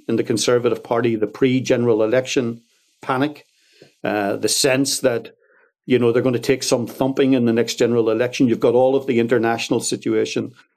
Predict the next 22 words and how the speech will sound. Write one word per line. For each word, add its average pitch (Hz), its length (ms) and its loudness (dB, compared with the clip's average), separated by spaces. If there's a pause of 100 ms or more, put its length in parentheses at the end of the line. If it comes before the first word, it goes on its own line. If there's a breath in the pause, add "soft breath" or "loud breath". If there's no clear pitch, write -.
(100)
the - 80 -2
boats, 127 440 -2
Rwanda, 117 680 2
the 107 80 0
Middle 117 300 2
East, 113 360 0 (460 soft breath)
uh, 101 180 0
the 104 140 0
Houthis. 139 600 2 (600 soft breath)
So 135 420 2
I, 151 260 0
I 147 200 2
think 139 480 0 (560)
this 135 240 0
February 139 460 4
the 117 240 2
eighth 120 140 0
thing, 123 440 -2
if 117 200 -4
Donaldson 127 520 0
doesn't 127 340 2
move, 120 480 0